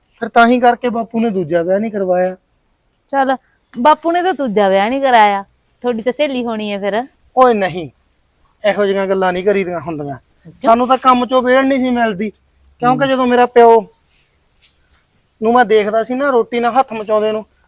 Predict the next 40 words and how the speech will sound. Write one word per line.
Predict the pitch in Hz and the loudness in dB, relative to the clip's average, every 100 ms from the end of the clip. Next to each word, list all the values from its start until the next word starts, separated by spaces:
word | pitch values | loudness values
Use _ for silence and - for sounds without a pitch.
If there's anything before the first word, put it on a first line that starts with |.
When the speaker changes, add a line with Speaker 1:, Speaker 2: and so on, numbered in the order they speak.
| _ - | _ -6
Speaker 1:
ਫਿਰ | 226 | -4
ਖੇਤ | 233 226 | 0 0
ਬੰਨੇ | 220 220 226 | 2 0 0
ਦਾ | 226 | 0
ਸਾਰਾ | 220 233 | 2 0
ਕੰਮ | 254 247 226 | 2 0 -2
ਮੈਂ | 185 170 151 | -2 -2 0
ਸਾਂਭ | 175 214 | 0 2
ਲਿਆ। | 254 247 170 _ _ _ _ _ _ _ _ - - | 4 4 2 _ _ _ _ _ _ _ _ -20 -8
ਤੇ | 202 202 185 160 | 2 4 4 0
Speaker 2:
ਹੂੰ, | 170 165 - | -8 -14 -6
ਖੇਤ | 220 202 | -6 -4
ਕਿਹੜਾ | 214 240 | -2 0
ਕਹਿੰਦਾ | 254 247 277 | 0 -2 -4
ਸੀ | 277 | -6
ਵੀ | 254 | -6
ਸਹੇਲੀ | 285 262 226 | -4 -4 -6
ਨਾ | 208 | -8
ਬਣਾਓ? | 196 202 196 - | -6 -6 -6 -2
Speaker 1:
ਉਹ | 254 269 | -2 0
ਨਹੀਂ, | 220 185 190 127 - _ _ _ _ 208 | -2 -4 -6 -12 -18 _ _ _ _ -2
ਇਹੋ | 214 | 2
ਜਿਹੇ | 220 220 | 2 2
ਕੰਮਾਂ | 220 208 226 | -2 -4 -4
ਨੂੰ | 233 | -2
ਟਾਈਮ | 220 208 | -2 -2
ਹੀ | 214 170 | -4 -6
ਹੈ | 180 | -6
ਨਹੀਂ | 208 | -4
ਸੀਗਾ। | 196 208 208 175 _ _ _ - | -4 0 0 -2 _ _ _ -6
ਤੇ | 247 | 0
ਬੇਬੇ | 240 202 240 | 2 2 2
ਮਰੀ | 240 240 | 2 2
ਨੂੰ | 240 | 0
ਤੈਨੂੰ | 233 240 | 0 0
ਪਤਾ | 233 233 240 | 0 0 0
ਕਿੰਨਾ | 233 220 226 | 0 0 2
ਟਾਈਮ | 226 226 214 | 2 2 0
ਹੋ | 226 | 4
ਗਿਆ, | 233 | 2